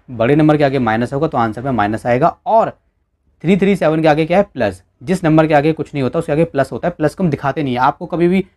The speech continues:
हम ऐसे दिखाते नहीं है प्लस को लिखते हुए। तो अगर प्लस होगा तो लगाना नहीं है, बस नंबर लिख देना है, वो अंडरस्टूड है कि ये प्लस का नंबर है।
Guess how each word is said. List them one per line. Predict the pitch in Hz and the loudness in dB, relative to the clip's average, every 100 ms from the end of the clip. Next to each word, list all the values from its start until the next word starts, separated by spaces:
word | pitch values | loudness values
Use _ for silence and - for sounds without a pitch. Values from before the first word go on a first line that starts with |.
| _ | _
हम | 160 | -2
ऐसे | 165 175 | -2 -2
दिखाते | 151 147 160 | -4 -4 -2
नहीं | 147 | -2
है | 123 | -2
प्लस | 117 | -10
को | 113 | -12
लिखते | 104 101 | -16 -16
हुए। | 104 - _ _ _ 170 | -20 -20 _ _ _ -4
तो | |
अगर | 196 | -4
प्लस | 196 196 202 | -2 -4 0
होगा | 208 | -2
तो | 214 | 2
लगाना | 165 147 165 | 2 2 2
नहीं | 185 190 | 2 2
है, | |
बस | 214 202 | 0 0
नंबर | 156 165 165 | 0 2 0
लिख | 131 | -2
देना | 139 170 | -2 -2
है, | 226 _ _ 151 | -4 _ _ -4
वो | 185 | -4
अंडरस्टूड | - 156 170 - 190 | -2 -2 0 0 0
है | 180 | 0
कि | 202 | -2
ये | 190 | -4
प्लस | 156 139 | -2 -4
का | 131 | -4
नंबर | 110 95 | -4 -4
है। | 92 | -6